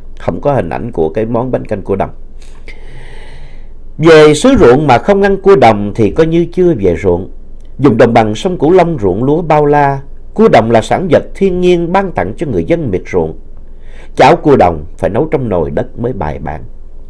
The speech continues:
Theo như cách của lưu dân phương Nam từ xưa tới đây đã biết cách dùng nồi đất nấu nướng để giữ nguyên hương vị của món ăn. Trong nồi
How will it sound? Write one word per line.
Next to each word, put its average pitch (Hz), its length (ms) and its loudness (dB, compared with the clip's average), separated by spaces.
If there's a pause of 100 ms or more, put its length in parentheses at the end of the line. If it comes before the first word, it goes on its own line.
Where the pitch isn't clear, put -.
(420)
Theo 127 140 4
như 110 120 2
cách 180 260 -2
của 139 100 0
lưu 143 200 2
dân 131 220 0
phương 131 240 -2
Nam 139 300 -2
từ 87 180 0
xưa 127 360 -4
tới 139 120 -2
đây 120 260 0 (260)
đã 113 140 4
biết 180 200 0
cách 254 180 -2
dùng 104 220 2
nồi 101 180 4
đất 139 240 0
nấu 170 200 2
nướng 185 260 2
để 131 80 2
giữ 101 180 0
nguyên 170 360 0
hương 180 280 0
vị 85 180 -4
của - 100 -8
món 139 220 -6
ăn. 135 220 -4 (960)
Trong 131 200 2
nồi 80 140 0